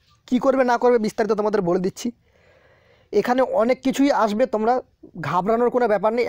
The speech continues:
একদমই সিম্পল কাজ তোমাদের করতে হবে। তো কী কী করতে হবে তোমরা ফার্স্টে থাম্বনেলটা দেখলে। দ্বিতীয় তোমাদের দেখাচ্ছি, বর্তমান পেপারেও কিন্তু এটা উঠেছিল কলকাতা পুলিশের যে পঁচিশশো নিয়োগ এ মাসেই, যেই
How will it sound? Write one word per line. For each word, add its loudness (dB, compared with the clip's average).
একদমই -2
সিম্পল -2
কাজ 2
তোমাদের -2
করতে -2
হবে। -2
তো -2
কী 0
কী 2
করতে 2
হবে 4
তোমরা 0
ফার্স্টে -2
থাম্বনেলটা 0
দেখলে। 0
দ্বিতীয় 0
তোমাদের 2
দেখাচ্ছি, -2
বর্তমান 2
পেপারেও 2
কিন্তু 0
এটা 0
উঠেছিল 0
কলকাতা 2
পুলিশের 0
যে 2
পঁচিশশো 0
নিয়োগ 2
এ 2
মাসেই, -4
যেই 2